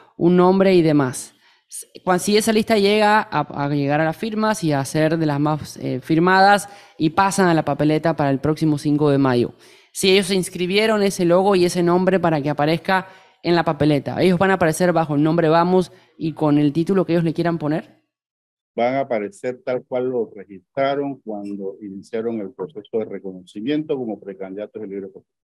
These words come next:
Speaker 2: Y de
Speaker 1: Es
Speaker 2: hecho, eh, la, la, la, la lista a la que te refieres es la que encabeza en este momento la, la mayor cantidad de firmas obtenidas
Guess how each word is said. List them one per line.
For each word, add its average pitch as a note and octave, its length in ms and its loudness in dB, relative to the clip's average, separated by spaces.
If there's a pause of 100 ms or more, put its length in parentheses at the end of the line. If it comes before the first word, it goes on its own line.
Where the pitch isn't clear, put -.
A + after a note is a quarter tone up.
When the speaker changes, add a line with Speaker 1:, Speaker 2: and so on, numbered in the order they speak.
(600)
Speaker 2:
Y A#2+ 100 -2
de G#2+ 180 4
Speaker 1:
Es E3 80 -4
Speaker 2:
hecho, G2+ 220 -10
eh, A#2+ 320 -4
la, G2+ 280 -4
la, G2 340 -14 (120)
la, F#2+ 240 -16
la G2 140 -10
lista C3 260 -6
a - 20 -4
la B2+ 80 -6
que A2+ 100 -10
te G#2 120 -10
refieres B2+ 540 -12 (360)
es G#2+ 120 -4
la A2 200 -4
que G#2+ 80 -12
encabeza G2 640 -10
en G2+ 160 -12
este A#2 160 -12
momento C3+ 600 -8
la, G2+ 280 -16
la G2 140 -10
mayor G#2+ 420 -4
cantidad G#2 460 -10
de G2 120 -12
firmas G2+ 320 -16
obtenidas F#2 400 -16